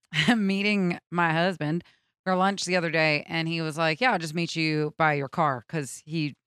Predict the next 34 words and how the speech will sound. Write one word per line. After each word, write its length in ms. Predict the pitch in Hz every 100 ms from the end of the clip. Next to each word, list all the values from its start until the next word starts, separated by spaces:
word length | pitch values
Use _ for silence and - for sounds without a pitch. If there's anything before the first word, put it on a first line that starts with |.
| -
rode 180 | 156
his 100 | 139 147
motorcycle 460 | 269 262 156 160
here, 280 | 160 156 139
so 220 | - 165 151
we 80 |
were 60 | 147
gonna 100 | 139
take 180 | 139 131
my 100 | 127
car 260 | 117 131 117
and 140 | 117 - -
go 60 | 139
to 60 |
lunch. 300 | 123 - - _ _ _ _ _ _ _ _
And, 420 | 185 180 180 170 165
uh, 200 | 151 143
I 80 | 165
go 100 | 220
to 60 | 208
meet 180 | 214
him, 120 | 254 190
and 100 | 175
I'm 100 | 165
like, 220 | 156 143
"Where 460 | 135 147 226 269 -
are 180 | 156 214
you?" 320 | 277 156 - -
'Cause 160 | 165
he 80 | 151
wasn't 380 | 151 156 151 147
by 160 | 147
my 140 | 147 139
car, 340 | - 147 185